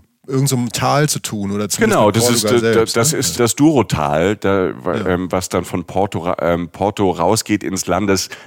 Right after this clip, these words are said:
Speaker 2: Landesinnere. Und das sind die Wein-, ähm, Anbaugebiete und, ähm, und dann hat sich das in Porto und diesem Tal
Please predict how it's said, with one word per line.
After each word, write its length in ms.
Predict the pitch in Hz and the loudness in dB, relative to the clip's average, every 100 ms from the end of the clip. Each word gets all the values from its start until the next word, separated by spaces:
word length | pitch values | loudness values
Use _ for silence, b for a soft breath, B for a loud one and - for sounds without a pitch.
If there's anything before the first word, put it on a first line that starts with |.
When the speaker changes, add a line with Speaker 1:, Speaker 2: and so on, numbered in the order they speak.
| _ | _
Speaker 2:
Landesinnere. 760 | 87 92 90 - 117 95 80 82 B B | -2 0 -2 -2 0 0 0 -4 B B
Und 140 | - 87 | -6 -2
das 120 | 87 | 0
sind 120 | 113 | 0
die 160 | 107 87 | -2 0
Wein-, 360 | 87 120 123 95 | 0 0 0 -4
ähm, 240 | - 90 | -2 -2
Anbaugebiete 920 | 90 90 80 78 80 76 80 80 107 107 | 0 -2 0 -2 -2 -4 -6 0 2 2
und, 640 | - 85 85 82 - - | 0 -2 -2 -8 -10 -6
ähm, 400 | - 82 80 80 | 0 0 0 -4
und 160 | - 87 _ | -8 -10 _
dann 320 | 85 87 82 | -2 -2 -4
hat 140 | 90 | -4
sich 200 | - 92 | -4 -4
das 220 | - 85 | -2 -4
in 180 | - 90 | -4 -10
Porto 540 | - 87 101 - 110 104 | -4 0 0 0 0 0
und 260 | 87 92 | -4 -6
diesem 300 | 90 80 82 | -8 -10 -10
Tal 420 | - 82 85 107 | -6 -2 0 0